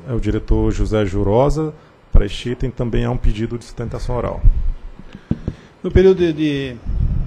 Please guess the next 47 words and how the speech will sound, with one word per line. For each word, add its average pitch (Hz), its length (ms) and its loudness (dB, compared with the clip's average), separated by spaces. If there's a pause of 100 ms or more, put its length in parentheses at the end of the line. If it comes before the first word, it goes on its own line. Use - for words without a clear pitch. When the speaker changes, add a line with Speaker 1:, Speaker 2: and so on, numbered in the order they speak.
(120)
Speaker 2:
quinze 180 280 -2
de 160 100 -2
março 143 600 -4
a 135 140 -8
quinze 180 400 -10
de 151 100 -4
abril 139 240 -4
de 127 40 -10
dois 135 140 -6
mil 139 120 -6
e - 20 -10
dez, 156 300 -4
a 165 80 -2
arcesp 175 480 -4
realizou 147 400 -4
fiscalização 160 720 -8
com 180 100 -12
o 185 40 -10
objetivo 160 420 -8
de 156 120 -8 (640)
verificar 180 380 -2
o 175 60 -4
cumprimento 160 360 -6
pela 147 180 -2
Eletro 147 260 -4
das 143 160 -4
metas 143 240 -8
dec 151 180 -6
fec 156 300 -2
relativo 156 380 -8
ao 156 40 -4
ano 156 120 -8
dois 147 140 -4
mil 165 140 -6
e 180 40 -8
nove. 147 420 -4 (880)
E 220 80 -6
foi 175 220 0
registrada 165 380 -4
uma 180 160 -6
não 175 140 -4
conformidade, 196 800 -4
constando 165 500 -8
o 151 40 0
relatório 151 380 -4
de 147 60 -14
fiscalização 175 800 -8